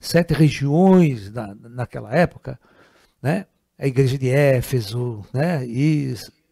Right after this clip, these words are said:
é, são as sete igrejas. Quem, então, só pra,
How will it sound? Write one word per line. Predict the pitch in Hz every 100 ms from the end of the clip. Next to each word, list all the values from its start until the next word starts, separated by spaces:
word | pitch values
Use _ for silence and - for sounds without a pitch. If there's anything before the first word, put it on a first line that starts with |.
| _ _ - -
é, | 156 160 147 107 - _
são | 185
as | 208
sete | - 254 -
igrejas. | 170 110 98 107
Quem, | - 156 180 - _ _ _ _
então, | 170 - 240 151 -
só | - - 427
pra, | 403 208 - -